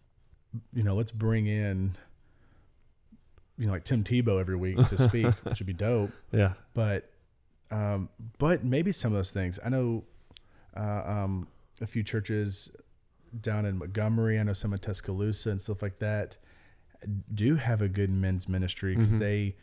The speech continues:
Speaker 1: have said, like, "No, we need to be focused on men, and,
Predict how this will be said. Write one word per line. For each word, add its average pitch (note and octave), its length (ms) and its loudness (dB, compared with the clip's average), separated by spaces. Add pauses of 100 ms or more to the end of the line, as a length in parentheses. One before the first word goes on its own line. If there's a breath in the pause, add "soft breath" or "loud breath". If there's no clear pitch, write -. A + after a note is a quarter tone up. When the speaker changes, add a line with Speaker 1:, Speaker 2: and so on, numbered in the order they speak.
(220 soft breath)
Speaker 1:
have G2+ 220 -2
said, F#2+ 220 -4
like, F#2 220 -2
"No, A2 100 0
we G#2 120 2
need C#3+ 60 4
to B2+ 40 0
be G2+ 80 0
focused G2 440 -4
on F2+ 140 -2
men, G2 180 -2
and, F#2 300 -4